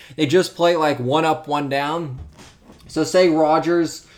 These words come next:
and DeChambeau win the first round, that means they would be one up. And so with, with the way match play, the ma-, the way match play is played is if you don't have enough holes, like, which is what happened.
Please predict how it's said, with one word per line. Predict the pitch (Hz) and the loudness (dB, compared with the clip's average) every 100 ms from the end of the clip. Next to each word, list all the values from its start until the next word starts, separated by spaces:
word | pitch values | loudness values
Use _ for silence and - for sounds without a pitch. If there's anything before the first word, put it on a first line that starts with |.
| - - | -18 -6
and | 151 151 | -2 0
DeChambeau | 151 165 175 156 147 156 139 | 0 0 -2 0 4 4 4
win | 151 | -2
the | 165 | -2
first | 170 175 175 - | -2 -2 -2 0
round, | 175 156 | 0 0
that | 147 | -4
means | 170 151 | -4 -4
they | 147 | 0
would | 151 | 0
be | 135 | 0
one | 123 127 131 | -2 -2 -2
up. | 135 160 - - - - - - - - - | -2 -4 -6 -20 -20 -20 -20 -20 -20 -20 -10
And | 156 151 147 147 | -2 0 0 -2
so | 135 165 156 147 | -2 2 4 4
with, | 143 160 143 160 185 165 | 2 -4 -2 0 0 -2
with | 156 165 | -4 -2
the | 156 | 2
way | 156 175 | 4 4
match | 180 185 170 | 2 0 0
play, | 175 165 160 156 151 - - - | -2 0 0 0 -2 -6 -20 -6
the | 156 | -2
ma-, | 147 151 151 | 2 2 0
the | 160 | 2
way | 170 185 | 4 4
match | 160 160 160 | 2 0 -2
play | - 147 147 | -2 -2 -2
is | 135 | -6
played | - 165 165 147 151 - | -8 -4 0 0 0 0
is | 156 139 | -4 -2
if | 165 160 165 | -4 -4 -2
you | 170 | 0
don't | 151 165 180 | 2 2 2
have | 180 165 | 2 2
enough | 160 151 | 0 -4
holes, | - 156 165 151 | -2 0 0 0
like, | 147 143 135 | -2 -2 -4
which | 160 156 | -4 -4
is | 147 | -4
what | 143 143 | -4 -4
happened. | 165 170 165 135 135 | -2 -2 -2 -6 -8